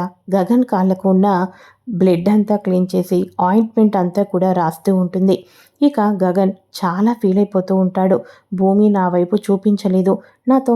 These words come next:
మాట్లాడాలని అస్సలు అనుకోలేదు" అని చెప్పేసి మనసులో అనుకుంటూ ఉంటారు.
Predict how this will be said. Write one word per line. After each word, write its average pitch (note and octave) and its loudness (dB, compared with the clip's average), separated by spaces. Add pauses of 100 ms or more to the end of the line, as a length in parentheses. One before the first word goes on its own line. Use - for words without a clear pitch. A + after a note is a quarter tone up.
మాట్లాడాలని G#3 0
అస్సలు B3+ 0
అనుకోలేదు" G3 0 (160)
అని A3 0
చెప్పేసి F#3+ -4 (420)
మనసులో F#3 0 (160)
అనుకుంటూ F#3+ -2
ఉంటారు. F#3 0